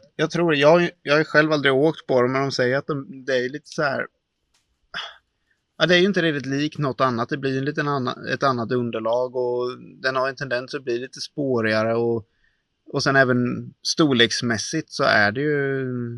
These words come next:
är det ju en mindre bana, så att, eh, men ska man gissa lite resultat och sådär, eh,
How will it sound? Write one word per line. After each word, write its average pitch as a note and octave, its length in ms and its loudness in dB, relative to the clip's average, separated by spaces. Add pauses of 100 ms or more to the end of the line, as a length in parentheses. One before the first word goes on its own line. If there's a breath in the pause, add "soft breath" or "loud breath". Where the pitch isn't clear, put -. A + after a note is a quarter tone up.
(380)
är A2 200 2
det A#2+ 60 0
ju C3+ 60 -2
en D3+ 100 -2
mindre A#2+ 340 0
bana, A#2 440 0
så C3+ 140 -4
att, - 260 -6
eh, A2+ 360 -2 (1040 soft breath)
men C#3 180 4
ska C#3 140 0
man C#3 140 4
gissa C3+ 220 0
lite B2 220 4
resultat A#2 580 2
och C#3+ 60 -4
sådär, C3 280 4
eh, A#2+ 480 4